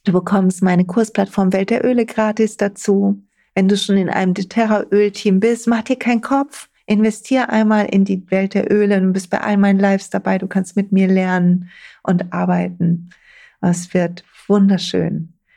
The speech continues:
Und die zweite Sache ist, wenn du irgendwo im Raum Duisburg bist, wenn Duisburg nicht zu weit weg ist, der achtundzwanzigste Mai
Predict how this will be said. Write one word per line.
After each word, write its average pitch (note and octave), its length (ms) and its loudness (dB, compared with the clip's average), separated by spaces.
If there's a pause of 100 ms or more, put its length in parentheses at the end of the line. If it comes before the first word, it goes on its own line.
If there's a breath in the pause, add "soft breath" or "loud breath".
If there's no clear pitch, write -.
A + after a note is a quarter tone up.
(180)
Und F3+ 140 4
die F#3+ 80 2
zweite G#3+ 440 -2
Sache F3+ 420 -6
ist, F3 440 -8
wenn F#3+ 200 2
du G3+ 140 2
irgendwo G#3 460 2
im G3 140 4
Raum F#3 280 0
Duisburg F3 460 -4
bist, - 160 -8
wenn F#3 140 4
Duisburg A3 360 -2
nicht G#3+ 300 0
zu G#3+ 160 -6
weit F#3 220 -2
weg E3+ 180 -6
ist, - 380 -12 (560)
der - 180 -4
achtundzwanzigste F#3+ 960 -2
Mai E3+ 460 2